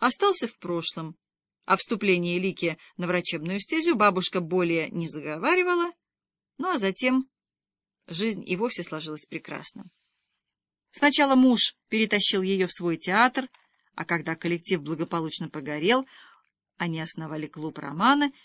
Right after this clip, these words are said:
и теперь живут припеваючи. "Бедная бабушка", вздохнула Лика, "она сначала с большим энтузиазмом отнеслась к моему актёрству. Решила, раз уж из меня не вышел учёный, пусть получится звезда подмостков".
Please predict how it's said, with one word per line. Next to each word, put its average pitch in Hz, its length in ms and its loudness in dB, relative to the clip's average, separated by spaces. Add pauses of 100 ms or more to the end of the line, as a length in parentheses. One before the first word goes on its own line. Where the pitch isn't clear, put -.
(120)
и 240 260 -2
теперь 185 520 -4 (260)
живут 165 440 -6
припеваючи. 151 880 -6 (680)
"Бедная 226 480 6
бабушка", 180 420 2
вздохнула 175 480 -2
Лика, 165 420 -2 (300)
"она 262 220 6
сначала 277 580 4 (500)
с 185 120 -4
большим 262 480 6
энтузиазмом 254 680 2
отнеслась 220 500 -2
к - 80 -16
моему 180 260 -2
актёрству. 160 600 -8 (640)
Решила, 233 520 6 (280)
раз 240 240 4
уж 240 120 6
из 226 100 4
меня 247 240 6
не 240 120 4
вышел 226 320 0
учёный, 226 580 0 (300)
пусть 349 200 -6
получится 196 640 -2 (160)
звезда 170 520 -6
подмостков". 156 640 -12